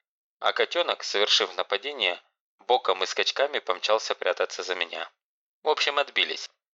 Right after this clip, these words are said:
Я после этого понесся собираться на работу, а мама с Сунок отправились пить чай, чтобы успокоиться. Короче, со всеми этими пертурбациями на работу я опоздал.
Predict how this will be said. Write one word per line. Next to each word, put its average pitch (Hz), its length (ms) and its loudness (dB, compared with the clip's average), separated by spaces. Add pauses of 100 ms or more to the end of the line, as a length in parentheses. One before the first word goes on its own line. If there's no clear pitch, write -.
(140)
Я 135 180 4
после 117 340 2
этого 117 240 4
понесся 104 520 -2
собираться 98 500 0
на 107 120 0
работу, - 500 0 (400)
а 147 220 2
мама 120 320 4
с - 80 0
Сунок 151 520 0
отправились 117 640 -2
пить - 200 -4
чай, 85 280 2
чтобы - 280 -4
успокоиться. - 640 -2 (760)
Короче, 131 520 0 (200)
со - 140 -2
всеми 185 320 -2
этими 107 300 -6
пертурбациями 165 1080 -2 (160)
на 104 120 -2
работу - 380 -2
я 98 240 -2
опоздал. 92 580 -6